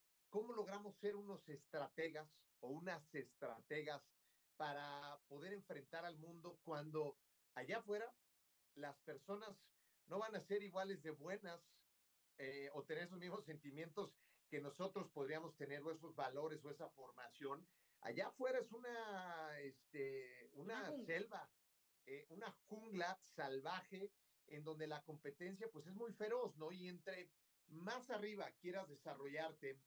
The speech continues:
Speaker 1: en, en lo que haces, ¿no? Ya sea si eres, eh, este, un deportista, un em-, una emprendedora, eh, un emprendedor, en el trabajo, en donde sea, si tú quieres ir ascendiendo a un nivel superior, ¿qué va a pasar?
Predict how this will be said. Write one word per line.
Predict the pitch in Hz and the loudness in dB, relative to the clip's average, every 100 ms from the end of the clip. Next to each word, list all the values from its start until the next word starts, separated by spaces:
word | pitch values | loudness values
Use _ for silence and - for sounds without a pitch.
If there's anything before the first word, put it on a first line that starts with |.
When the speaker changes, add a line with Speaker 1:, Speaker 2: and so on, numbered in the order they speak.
| _ | _
Speaker 1:
en, | 131 131 139 143 | -10 -8 -10 -4
en | 139 | -2
lo | 139 123 | -2 0
que | 151 | 2
haces, | 170 185 135 120 | 2 0 -6 -4
¿no? | 131 185 - _ _ - | -4 -4 -6 _ _ -4
Ya | 156 170 | -2 0
sea | 175 175 175 147 - | 0 2 2 -2 -8
si | 160 | -8
eres, | 165 170 151 | -6 -6 -4
eh, | 139 135 131 135 131 | -2 -2 -2 -6 -6
este, | 123 - 127 123 - _ _ | -8 -8 -8 -8 -12 _ _
un | 139 139 | -8 -2
deportista, | 160 151 135 120 156 151 - 143 139 | 0 0 -2 -4 -8 -6 0 2 2
un | 139 147 | 0 -2
em-, | 147 - | -4 -4
una | 156 | -4
emprendedora, | 151 - 135 123 123 135 151 147 139 139 - _ - | -4 -2 -4 -2 0 2 2 2 2 -2 -6 _ -12
eh, | 120 | -10
un | 127 147 | -6 -6
emprendedor, | 143 131 123 120 123 147 151 151 127 | -4 -4 -2 0 4 4 4 2 0
en | 127 | -4
el | 127 | -4
trabajo, | - 131 123 143 151 160 151 | -2 0 0 -2 -2 -2 -2
en | 165 147 | -2 -4
donde | 170 165 160 | -4 -2 -4
sea, | 160 208 214 208 _ _ | 2 2 2 -2 _ _
si | - | -12
tú | 180 254 | -10 -8
quieres | 202 269 190 | -4 -2 0
ir | 226 | 2
ascendiendo | 233 - 180 160 180 190 165 135 | 2 2 -2 -2 -2 0 0 0
a | 123 | 0
un | 139 190 | 0 0
nivel | 208 175 180 156 - _ _ - | 0 2 2 0 -6 _ _ -12
superior, | - 160 156 143 175 240 - _ _ _ _ - | -6 0 2 4 4 2 -2 _ _ _ _ -2
¿qué | 202 | 0
va | |
a | 254 | 0
pasar? | 226 175 220 | -2 -2 -4